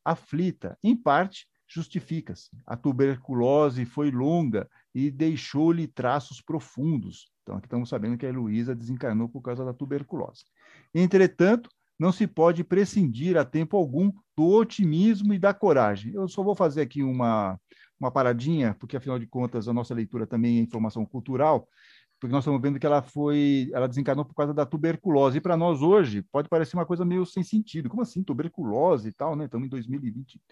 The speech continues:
um, que coisa mais esquisita. Mas o livro foi escrito em mil novecentos e quarenta e três. E a penicilina só tava sendo utilizada em larga escala a partir de mil novecentos e quarenta e um, a penicilina que foi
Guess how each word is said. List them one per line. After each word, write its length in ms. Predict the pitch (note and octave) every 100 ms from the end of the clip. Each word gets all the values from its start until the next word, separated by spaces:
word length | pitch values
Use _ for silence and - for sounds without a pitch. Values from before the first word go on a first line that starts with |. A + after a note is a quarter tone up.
| _ - A2+
um, 220 | E3 D#3+ - - _
que 80 | G#2
coisa 200 | C#3+ D3+
mais 140 | D3+
esquisita. 580 | C#3+ - C#3 G2 D3+ E3+
Mas 400 | B2+ A3 E3+ - -
o 120 | A#2
livro 400 | C3+ G3 G3+ A#2+
foi 500 | - F3 F#3+ C3+ G#2
escrito 600 | G2 G#2+ - D3+ G3 A#2+
em 80 | C3
mil 120 | D#3
novecentos 380 | F3+ F3 F3+ E3+
e 60 | F#3
quarenta 400 | F3 E3+ F3+ A3
e 60 |
três. 580 | G3 C#3 D3+ D#3 A2+ - _ _ - _ D3 C3+ -
E 160 | G3+
a 80 | B3
penicilina 1040 | A#3 F#3 E3 - G#2 A#2 G#3+ G#3 A2+ F2+ G#2
só 200 | _ D#3+
tava 260 | C#3 F3 G3
sendo 320 | - E3 D3
utilizada 580 | C#3 _ D3+ B2+ A#2 A#2
em 60 | B2
larga 300 | C3+ D3 A#2+
escala 460 | G2 - D3+ D3+
a 20 | B2+
partir 220 | C#3+ E3+
de 80 | E3
mil 80 |
novecentos 320 | E3+ E3+ F3+ E3+
e 40 |
quarenta 300 | F3+ F3+ F3+
e 60 | F3+
um, 100 | C#3
a 60 |
penicilina 600 | B2 C3 B2+ - C3+ D3
que 120 | D3
foi 360 | E3 - C#3 E3+